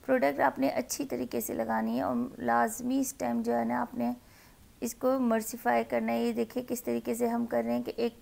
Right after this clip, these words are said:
thumb हमारा अंदर की तरफ है और उसको हम massage देके उसको lock कर रहे हैं। अभी इन्होंने, अ, ये शेरिल हमारी कर रही है। शेरिल ने एक layer लगाने के बाद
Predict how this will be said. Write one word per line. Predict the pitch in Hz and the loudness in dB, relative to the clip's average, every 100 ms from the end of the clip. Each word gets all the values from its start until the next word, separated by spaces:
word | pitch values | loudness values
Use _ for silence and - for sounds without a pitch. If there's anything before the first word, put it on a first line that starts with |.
| 240 | 0
thumb | 233 247 | 2 2
हमारा | 240 233 - | 2 0 0
अंदर | 233 226 233 | 0 0 -2
की | 240 | -4
तरफ | 247 233 220 | -2 0 2
है | 262 269 - - - - | 0 0 -6 -20 -8 -2
और | |
उसको | 233 - 247 | -2 0 -2
हम | 262 254 | 0 2
massage | 247 - - 233 233 220 | 2 0 2 4 4 2
देके | 226 220 277 - - 233 | -2 -2 -4 -4 -6 -10
उसको | - 277 320 - - - - - - - - - - - | -4 -2 -4 -6 -20 -20 -20 -20 -20 -20 -20 -20 -14 -2
lock | 233 240 233 240 | 8 10 10 4
कर | 220 | 0
रहे | 208 196 | 0 -4
हैं। | 202 - - - - - - - - - - - - - - - - - - - - - - - - | -6 -12 -20 -20 -20 -20 -20 -20 -20 -20 -20 -20 -20 -20 -20 -20 -20 -20 -20 -20 -20 -20 -20 -4 2
अभी | 247 269 | 4 4
इन्होंने, | 277 277 269 269 | 6 6 6 4
अ, | 226 240 233 233 240 - 240 247 | 4 4 6 4 2 0 -2 0
ये | 233 240 | 2 2
शेरिल | 240 254 240 269 | 4 4 6 6
हमारी | 262 247 247 | 6 4 4
कर | 262 247 | 2 4
रही | 247 | 4
है। | 254 247 | 0 2
शेरिल | 247 233 240 262 - | 4 4 4 2 -2
ने | 233 247 233 - | -2 0 -2 -2
एक | 226 233 | -2 0
layer | 254 240 240 | 2 4 4
लगाने | 233 233 226 | 2 2 2
के | 226 233 | 0 2
बाद | 226 226 240 | 4 4 2